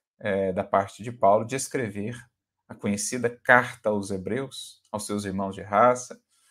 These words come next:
àqueles também oriundos do, do judaísmo, doutores da lei. Ele escreve essa carta,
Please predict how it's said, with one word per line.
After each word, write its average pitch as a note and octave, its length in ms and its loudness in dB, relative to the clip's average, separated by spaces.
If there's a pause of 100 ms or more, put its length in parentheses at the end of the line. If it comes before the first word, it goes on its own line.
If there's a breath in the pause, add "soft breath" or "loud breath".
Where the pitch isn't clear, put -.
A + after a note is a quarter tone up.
(140)
àqueles A#2+ 520 0
também G#2+ 300 0
oriundos A2 480 -2
do, G2 400 -6
do A2+ 160 -8
judaísmo, G#2+ 720 -4
doutores F#2+ 440 -6
da F#2 100 -2
lei. G#2+ 380 -4 (760)
Ele A#2+ 140 0
escreve A#2+ 400 6
essa A2+ 200 -4
carta, A#2+ 540 2